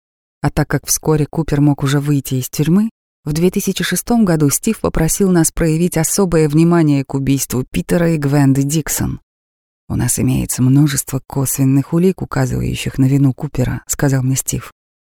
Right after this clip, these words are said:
«Не хватает лишь доказательства на основе независимой, беспристрастной криминалистической экспертизы,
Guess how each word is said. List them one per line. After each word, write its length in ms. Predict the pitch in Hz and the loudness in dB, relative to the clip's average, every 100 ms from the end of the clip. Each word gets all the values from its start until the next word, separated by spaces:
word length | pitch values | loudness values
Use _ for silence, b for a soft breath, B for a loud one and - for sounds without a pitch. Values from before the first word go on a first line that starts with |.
| _ | _
«Не 100 | - | -6
хватает 440 | 139 151 170 175 - | -4 -4 -4 -4 -2
лишь 120 | 165 | -2
доказательства 840 | 156 151 185 190 208 147 - 135 | -2 -2 -2 0 0 -2 -2 2
на 140 | 135 135 | 4 4
основе 340 | 135 175 160 | 2 2 4
независимой, 720 | 151 139 139 139 165 196 190 | 2 4 2 0 0 0 0
беспристрастной 880 | 180 170 - 156 - - 143 - 185 | 2 0 0 -2 0 0 0 0 -2
криминалистической 920 | - 147 135 117 113 - - - 139 | 2 2 2 0 -4 -8 -8 -4 -4
экспертизы, 720 | 156 - - - - 180 120 | -4 -6 -10 -8 -6 -4 -4